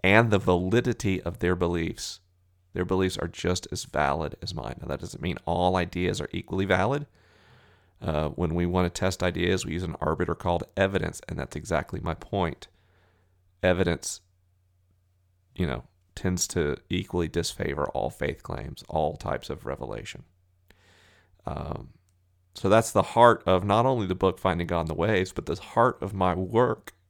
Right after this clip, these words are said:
entirely is meeting people where they are and having honest, agenda-free conversations, which is why I call my work the creation of a safe space. If you believe that there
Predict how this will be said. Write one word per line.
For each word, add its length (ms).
entirely 840
is 220
meeting 440
people 420
where 200
they 160
are 400
and 100
having 260
honest, 640
agenda-free 720
conversations, 880
which 180
is 160
why 220
I 40
call 200
my 140
work 240
the 80
creation 600
of 100
a 60
safe 560
space. 520
If 260
you 180
believe 640
that 220
there 300